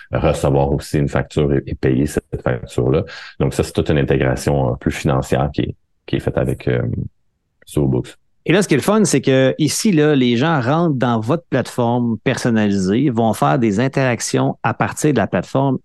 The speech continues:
Speaker 2: Et ce qu'on vient de vous expliquer, c'est que c'est connecté directement avec nous, avec Zoho Book derrière, avec la programmation. On est capable d'être transparent entre les deux systèmes.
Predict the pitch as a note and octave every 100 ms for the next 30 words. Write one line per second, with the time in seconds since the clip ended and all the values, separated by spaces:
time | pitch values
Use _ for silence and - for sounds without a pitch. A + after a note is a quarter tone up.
0 | - B2+ C#3+ - G3 A#2+ C3+ G#2+ G2 -
1 | D#3+ C#3+ G#2+ A2 A#2 D3+ - A2 B2 A#2+
2 | G2+ D#3+ C3+ G2+ A2 A2+ C#3+ A#2 A2 A2+
3 | A#2+ C#3 A#2 G#2 G2+ A2 G#2+ G2+ B2 A#2
4 | G#2+ F#2+ G2+ C#3 D3+ _ - - - F2+
5 | G#2+ G#2+ - A#2 A2 G#2+ G2 - A2+ D#3
6 | - - - - G#2 A2 A#2 C3+ A2+ G#2
7 | G2 - B2+ B2 - A2 C3+ C#3 A2 A2
8 | G2+ - - G2+